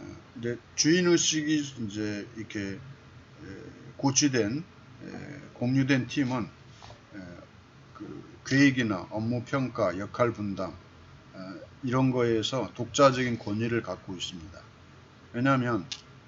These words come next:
에, 주인의식을 가지고 업무를 공유하면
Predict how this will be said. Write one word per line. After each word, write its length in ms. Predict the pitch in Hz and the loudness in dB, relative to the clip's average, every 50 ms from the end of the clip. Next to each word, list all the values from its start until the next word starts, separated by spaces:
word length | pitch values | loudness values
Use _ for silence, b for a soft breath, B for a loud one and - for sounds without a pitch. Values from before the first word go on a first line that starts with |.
| - - - - - - - 107 | -20 -20 -20 -20 -20 -18 -12 -8
에, 400 | 104 104 104 101 101 101 101 98 - - - - - - - - - - - - - - | -6 -6 -6 -6 -6 -6 -8 -10 -12 -18 -20 -20 -20 -20 -20 -20 -20 -20 -20 -20 -14 -4
주인의식을 640 | - - 143 160 160 160 156 147 - 156 151 143 127 | -2 2 4 6 8 8 8 8 8 4 4 4 4
가지고 380 | 120 113 110 110 123 123 123 | 2 0 0 0 0 0 0
업무를 280 | 117 117 120 123 127 123 | 2 2 2 0 0 -2
공유하면 680 | 123 107 104 104 107 113 110 104 98 107 117 110 90 | -2 -2 -2 0 0 2 2 2 0 0 -2 -2 -4